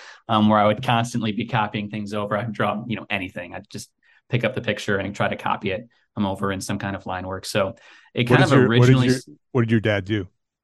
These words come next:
Speaker 2: as a profession?
Speaker 1: Uh, my dad is actually, he's a professional, um, car buyer. So I don't know if you know this, right? So I actually grew up in the car business in the sense that you have car dealerships
Speaker 2: Mm-hmm.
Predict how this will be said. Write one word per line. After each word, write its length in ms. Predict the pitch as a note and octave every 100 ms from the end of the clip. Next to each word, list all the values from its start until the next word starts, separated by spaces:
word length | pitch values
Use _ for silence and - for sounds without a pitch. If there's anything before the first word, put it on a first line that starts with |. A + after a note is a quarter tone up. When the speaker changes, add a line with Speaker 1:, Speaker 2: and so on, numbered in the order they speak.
| -
Speaker 2:
as 140 | G2
a 40 |
profession? 320 | F#2+ G2+ A#2 A#2
Speaker 1:
Uh, 320 | A2+ G#2+ - -
my 220 | B2 A#2
dad 520 | A#2 B2 C#3+ D3+ C#3
is 200 | B2 A#2
actually, 380 | A2+ A#2 A#2+ A#2+
he's 180 | A#2+ A#2+
a 60 | B2
professional, 800 | B2 B2 B2 - C3 B2 A2
um, 500 | G#2+ G2+ F#2+ G2 B2+ - -
car 380 | - A2 A2+ A2+
buyer. 480 | G2+ F#2+ G2+ B2+ C3+
So 160 | -
I 20 |
don't 120 | G2+ G#2
know 80 |
if 100 | G2+
you 100 | A2
know 160 | G2+ G#2
this, 300 | G#2 G#2 -
right? 200 | G#2 G#2
So 140 | -
I 140 | G#2 G#2
actually 200 | A#2+ G#2+
grew 200 | B2 G#2+
up 140 | G#2+ -
in 340 | A2+ A2+ G#2+
the 80 | -
car 200 | - G2+
business 380 | G2+ G#2 G2+ -
in 80 | G#2
the 80 |
sense 300 | G2 G#2 G2
that 220 | - F#2+ - _ _
you 120 | - A2
have 120 | A#2+
car 180 | - D3+
dealerships 800 | A#2+ F#2+ F#2 - A#2+ A#2+ - -
Speaker 2:
Mm-hmm. 200 | A2+ G2